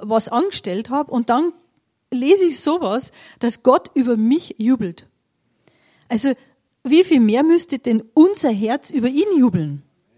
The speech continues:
Dass ich einfach sag, "Oh, hey Gott, ich freu mich dermaßen über dich, du bist so sensationell, du bist so gewaltig." Das, das muss ja jeder wissen.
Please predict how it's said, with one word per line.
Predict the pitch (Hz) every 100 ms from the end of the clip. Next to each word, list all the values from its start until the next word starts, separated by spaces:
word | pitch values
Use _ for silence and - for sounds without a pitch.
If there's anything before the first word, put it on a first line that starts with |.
| _ _ _ _ _ _ _ _ _ _
Dass | 233 220
ich | 269
einfach | 233 330 349
sag, | 311 -
"Oh, | 240 262 254
hey | 226 226 208
Gott, | 180 269 254
ich | 285
freu | 285 311
mich | 349 277
dermaßen | 285 330 349 370 320
über | 262 233 233
dich, | 302 381
du | 302
bist | 302 339
so | 330
sensationell, | 330 302 330 349 254 - 233 226 311
du | 311
bist | 302 -
so | 311
gewaltig." | 294 233 208 269 262 - -
Das, | 214 185
das | 190
muss | 226 220
ja | 190
jeder | 170 175 240
wissen. | 415 - 349 202